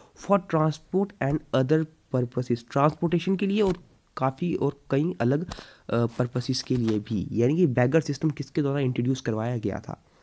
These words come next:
सबको पता होना चाहिए beggar सिस्टम इंट्रोड्यूस करवाया गया था अवंती वर्मन के द्वारा। ओके, अवंती वर्मन के द्वारा beggar सिस्टम इंट्रोड्यूस कराया गया था। और कौन सी डायनेस्टी के under आते हैं अवंती वर्मन?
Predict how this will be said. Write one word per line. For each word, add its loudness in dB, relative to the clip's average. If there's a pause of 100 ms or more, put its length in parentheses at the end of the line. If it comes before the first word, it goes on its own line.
(120)
सबको 0
पता 2
होना 4
चाहिए 0
beggar 0
सिस्टम -4
इंट्रोड्यूस -2
करवाया 0
गया 0
था -6 (400)
अवंती 4
वर्मन 2
के -2
द्वारा। -2 (720)
ओके, 2 (380)
अवंती 2
वर्मन 2
के -2
द्वारा -2
beggar -2
सिस्टम -4 (340)
इंट्रोड्यूस 0
कराया -2
गया 0
था। -4
और 0
कौन 2
सी -2
डायनेस्टी 0
के 4
under 0
आते -2
हैं -2
अवंती -2
वर्मन? -2